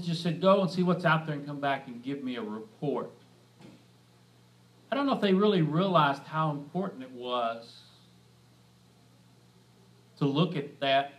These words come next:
land through the right lens, to have the right perspective on what was going on.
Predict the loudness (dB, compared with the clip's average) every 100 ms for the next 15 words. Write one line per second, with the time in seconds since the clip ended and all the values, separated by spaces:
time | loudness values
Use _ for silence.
0 | -12 -8 -6 -6 -8 -10 -10 -8 -6 0
1 | 0 -2 -10 -20 -20 -20 -20 -20 -20 -20
2 | -20 -20 -20 -20 -18 -8 -2 -2 -2 -8
3 | -10 -16 -20 -20 -20 -18 -4 -2 -2 -4
4 | -4 -6 -8 -12 -12 -10 -10 -12 -14 -12
5 | -10 -12 -14 -16 -12 -10 -10 -10